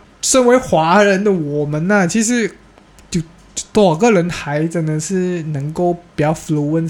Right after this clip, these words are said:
的去讲广东话，而且你要还 rap 哦，大哥。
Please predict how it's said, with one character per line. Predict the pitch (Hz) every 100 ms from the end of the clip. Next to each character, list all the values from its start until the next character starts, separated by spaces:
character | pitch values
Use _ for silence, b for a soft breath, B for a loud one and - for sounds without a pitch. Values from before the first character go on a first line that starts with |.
| -
的 | 143
去 | 139 160
讲 | 131 120
广 | 131 127
东 | 135
话， | 135 147 143
而 | 156
且 | 156
你 | 135 143
要 |
还 | 156 139 135
rap | 147 139
哦， | 135
大 | 139 143
哥。 | 135